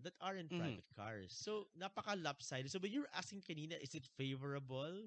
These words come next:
Speaker 2: Mm.
Speaker 1: Who's it favorable for?
Speaker 2: Or
Speaker 1: Favorab-,
Speaker 2: bakit
Speaker 1: who's
Speaker 2: kaya ganoon?
Speaker 1: Ah, yun ang hindi, I, I, uh, I, I, I can only, I can only guess, but I <laughs> cannot say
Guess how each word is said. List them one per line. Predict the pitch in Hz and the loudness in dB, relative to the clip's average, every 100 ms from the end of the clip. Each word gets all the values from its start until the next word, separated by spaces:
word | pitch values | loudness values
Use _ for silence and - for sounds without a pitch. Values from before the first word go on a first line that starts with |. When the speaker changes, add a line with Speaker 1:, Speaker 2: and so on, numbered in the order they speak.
| - | -2
Speaker 2:
Mm. | 147 123 101 | 0 0 0
Speaker 1:
Who's | 147 175 | 2 2
it | - | 2
favorable | - 143 143 139 135 127 123 - _ _ | 0 0 2 -2 -2 -4 -6 -10 _ _
for? | - | 2
Speaker 2:
Or | 143 156 | 4 4
Speaker 1:
Favorab-, | 135 131 123 | 2 0 2
Speaker 2:
bakit | 151 202 | 2 2
Speaker 1:
who's | - | 2
Speaker 2:
kaya | 180 165 135 | 6 6 6
ganoon? | 117 98 101 92 - _ _ _ _ | 2 0 -2 -6 -10 _ _ _ _
Speaker 1:
Ah, | 139 175 190 143 95 | 6 10 10 8 6
yun | 120 180 | 4 4
ang | |
hindi, | 196 196 180 143 - _ - | 6 6 4 -2 -20 _ -4
I, | 156 - _ _ _ _ _ _ - | -4 -4 _ _ _ _ _ _ 0
I, | 151 143 | 2 2
uh, | 127 - _ | -2 -6 _
I, | - 139 - | -8 -6 -6
I, | 123 143 - - | -4 -6 -6 -8
I | 131 | -6
can | 135 135 | -4 -4
only, | 117 135 143 143 151 147 135 - - - - | -2 0 0 0 0 -2 -4 -10 -16 -14 -4
I | 131 | -2
can | 151 | -2
only | 127 143 117 | 0 0 0
guess, | 123 156 277 - - | 4 4 4 2 2
but | 135 | 0
I | 139 | 2
<laughs> | 135 | 6
cannot | 151 190 185 | 10 10 10
say | - | 8